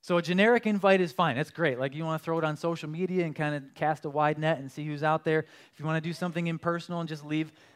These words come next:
leave a invite card with your tip at lunch, a nice, big, generous tip, right? That's fine. That's great. But this is more than just, "I'm scared to talk about Jesus, so I'm just gonna get you to church and hopefully Justin will tell you," right? That, it's more than that. Now, that's,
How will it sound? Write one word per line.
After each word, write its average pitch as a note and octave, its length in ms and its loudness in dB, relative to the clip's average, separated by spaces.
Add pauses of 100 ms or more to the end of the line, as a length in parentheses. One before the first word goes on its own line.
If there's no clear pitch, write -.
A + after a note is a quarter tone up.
leave D3+ 220 -2
a D3 320 2
invite E3 400 2
card D#3 280 0
with D#3 140 -6
your D3 80 -6
tip E3+ 340 -4 (200)
at D3 200 -6
lunch, D3 380 -6 (380)
a - 40 -14
nice, C#3 220 -2
big, C#3 420 -2
generous C#3+ 480 -6
tip, D3+ 300 -6 (480)
right? D3 240 0 (1160)
That's D#3+ 200 4
fine. F#3 260 6
That's D#3+ 180 2
great. D3+ 320 2 (500)
But D#3 140 -4
this G#3 180 4
is F#3+ 160 0
more A3 260 6
than G#3 160 4
just, F#3+ 440 4 (560)
"I'm F3 200 2
scared F3 220 -2
to E3 80 -6
talk E3+ 160 4
about D#3+ 200 2
Jesus, D#3+ 340 -2
so D#3+ 80 -2
I'm E3 80 0
just D#3+ 120 -6
gonna D#3+ 120 2
get F3 280 0
you E3+ 60 -8
to D#3 80 -4
church D#3 320 -2
and C#3 80 -6
hopefully C#3+ 320 -4
Justin C#3 320 -6
will A2+ 80 -6
tell G#2+ 160 -6
you," F2+ 140 -8
right? C#3+ 180 0
That, D#3 180 2
it's D#3+ 200 -2
more G3+ 320 6
than F#3+ 140 4
that. D#3+ 120 8
Now, E3 140 6
that's, G#3+ 240 8